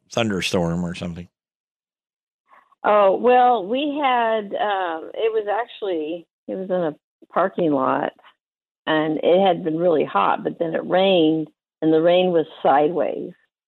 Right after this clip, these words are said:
Speaker 1: Yeah.
Speaker 2: And, um, you know, our, <clears throat> we,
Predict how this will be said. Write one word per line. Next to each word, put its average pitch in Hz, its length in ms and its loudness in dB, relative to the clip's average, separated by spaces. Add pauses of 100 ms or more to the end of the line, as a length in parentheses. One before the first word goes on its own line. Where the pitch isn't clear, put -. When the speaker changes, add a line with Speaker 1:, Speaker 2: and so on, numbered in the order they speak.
Speaker 1:
Yeah. 95 280 0
Speaker 2:
And, 156 540 2 (140)
um, 147 640 0
you 180 120 0
know, 156 140 2
our, 143 340 2 (400)
<clears throat> 180 720 -6
we, 175 220 -2